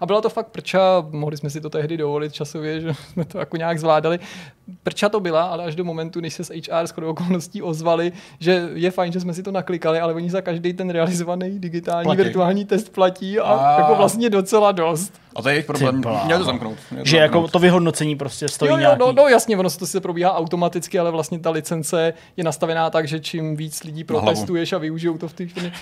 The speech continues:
Speaker 1: No, ale hele, přesně, ukázalo se, že tam chybí nějaký bezpečnostní opatření, takže samozřejmě
Speaker 3: Měli jste
Speaker 1: nikdo
Speaker 3: platit
Speaker 1: nic
Speaker 3: vám za to, že
Speaker 1: neplatil
Speaker 2: Měli vás
Speaker 3: jste
Speaker 1: a
Speaker 2: pochválit. Ano,
Speaker 3: Krátko
Speaker 2: zaměstnanci,
Speaker 3: proběhlo až, až
Speaker 2: zaměstnanci týdne.
Speaker 1: No, my jsme, mm, samozřejmě tak, jako to ve škole se dělá, že občas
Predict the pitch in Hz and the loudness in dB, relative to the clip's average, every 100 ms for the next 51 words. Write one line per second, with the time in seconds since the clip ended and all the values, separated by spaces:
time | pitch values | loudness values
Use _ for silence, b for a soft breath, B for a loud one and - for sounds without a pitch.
0 | 156 269 277 226 202 190 202 185 165 139 | -4 4 6 8 6 4 -2 -6 -6 -6
1 | - 180 190 185 180 175 170 165 170 - | -8 -6 4 6 6 2 0 -2 -2 -4
2 | 156 156 156 170 151 - 156 151 170 185 | -8 -6 -8 -8 -10 -10 -12 -12 -10 -6
3 | 196 - 170 151 151 156 B B - 160 | -6 -6 -8 -6 -6 -8 B B -4 0
4 | 160 165 190 - - 139 123 123 208 196 | 2 2 4 6 6 6 6 6 4 6
5 | 208 208 - 170 208 202 - 190 185 170 | 6 8 8 8 8 8 8 8 8 8
6 | 123 - - 143 135 139 131 - 160 160 | 4 0 -4 -2 2 4 4 6 4 4
7 | 127 131 131 120 117 - 156 165 175 160 | 4 4 4 0 -4 -2 0 4 2 2
8 | 151 156 143 127 117 - 202 220 214 190 | -2 -4 0 -2 -2 2 4 4 4 4
9 | 202 180 160 165 165 156 147 135 143 139 | 4 4 4 -2 -4 -4 -4 -4 -4 -2
10 | 143 135 135 143 147 147 139 127 135 - | -4 -4 -6 -8 -6 -4 -4 -4 -10 -8
11 | 156 151 147 160 - 151 147 135 147 147 | -2 0 0 -4 -10 -6 -4 -4 -6 -10
12 | 143 151 | -14 -14